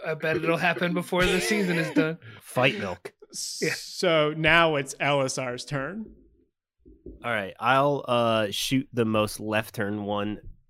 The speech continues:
Speaker 2: from my perspective.
Speaker 3: Okay.
Speaker 2: Uh, which is closer to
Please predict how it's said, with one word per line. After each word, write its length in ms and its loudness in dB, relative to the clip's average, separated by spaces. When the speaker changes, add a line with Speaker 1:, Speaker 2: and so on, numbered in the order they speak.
Speaker 2:
from 200 -6
my 200 -4
perspective. 680 -10
Speaker 3:
Okay. 140 -2
Speaker 2:
Uh, 340 -6
which 220 -12
is 140 -14
closer 480 -10
to 460 -12